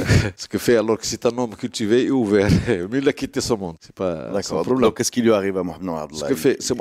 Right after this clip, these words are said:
Speaker 1: Mohamed Ben Abdallah, et donc il y avait la sécheresse, ce qui fait, il y a peu de blé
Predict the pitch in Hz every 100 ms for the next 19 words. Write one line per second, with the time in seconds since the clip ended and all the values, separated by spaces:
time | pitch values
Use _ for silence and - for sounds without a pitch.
0 | - 117 123 147 127 117 107 156 175 -
1 | 120 95 110 - 110 95 92 87 _ -
2 | 120 - 113 - 110 165 - - - -
3 | 131 - 120 101 - _ 107 104 165 139
4 | 120 101 101 85